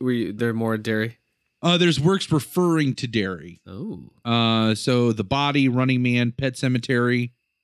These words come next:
Speaker 2: Uncle Otto's Truck, Missus Todd's Shortcut, my favorite Stephen King short story ever. Uh, The Tommyknockers, The Night Flyer, Secret, well, there's a ton of these. Secret Window, Secret Garden, Needful Things, Insomnia,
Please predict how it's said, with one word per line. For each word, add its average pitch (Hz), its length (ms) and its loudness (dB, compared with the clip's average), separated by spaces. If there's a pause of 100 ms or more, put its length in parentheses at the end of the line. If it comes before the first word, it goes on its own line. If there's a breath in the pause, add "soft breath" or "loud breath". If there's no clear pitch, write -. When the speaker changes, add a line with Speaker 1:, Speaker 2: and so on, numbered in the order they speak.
(380)
Speaker 2:
Uncle 139 300 2
Otto's 135 320 2
Truck, - 480 -2 (160)
Missus 127 340 2
Todd's 139 320 0
Shortcut, 143 580 0
my 113 200 2
favorite 127 640 2 (1000)
Stephen 127 360 2
King 123 220 0
short 113 280 0
story 110 400 0
ever. 92 340 -4 (760)
Uh, 98 420 -4 (1300)
The 127 60 2
Tommyknockers, 180 720 2
The 135 80 2
Night 143 300 0
Flyer, 151 580 2
Secret, 151 360 0
well, 127 100 4
there's 120 140 4
a 113 40 2
ton 117 240 0
of 98 60 2
these. 95 420 -6
Secret 139 380 -2
Window, 139 720 2
Secret 117 360 -2
Garden, 120 480 0
Needful 123 380 -2
Things, 120 360 0
Insomnia, 113 760 0